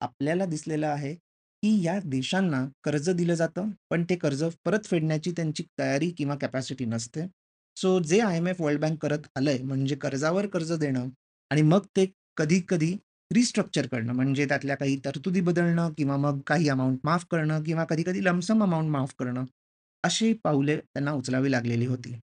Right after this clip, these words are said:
So ब्रिक्सच्या ऑब्जेक्टिव्हजमध्ये हे बसतं का? किती प्रमाणात बसतं? आणि मग जर परतफेड केली नाही, तर मग पुढे काय? या अशा सगळ्या प्रश्नांना त्यांना सामोरं जावं लागेल. I'm sure तिथे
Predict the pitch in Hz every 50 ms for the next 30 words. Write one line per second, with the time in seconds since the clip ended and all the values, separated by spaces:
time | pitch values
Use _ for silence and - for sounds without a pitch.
0 | _ _ _ _ _ - - 139 120 117 127 151 196 202 - - - 208 202 170
1 | 156 151 147 170 170 - - 160 156 151 147 143 131 127 135 135 - - 156 156
2 | 139 135 - - - 180 170 156 147 147 147 _ _ _ _ _ _ _ - 208
3 | 196 240 202 214 208 196 180 170 170 160 147 135 127 - - 147 139 139 - _
4 | _ _ - 165 180 196 196 185 190 196 233 220 185 160 165 160 156 - 160 156
5 | 175 175 - - 185 175 180 180 - - 170 151 151 160 156 151 156 156 170 156
6 | 127 117 - _ _ - 196 208 202 202 208 208 202 147 143 143 139 - - -
7 | - _ _ _ _ _ _ _ _ _ _ _ - 147 170 208 226 - - 175
8 | 196 190 - 175 160 165 165 165 156 156 151 - 156 143 139 139 143 147 - 214
9 | - _ _ _ _ - 139 139 147 165 - - 139 135 147 139 147 143 139 135
10 | 127 123 120 117 113 113 113 110 110 - _ _ _ _ _ _ _ - 196 214
11 | 220 - 214 214 214 196 - 185 170 - 175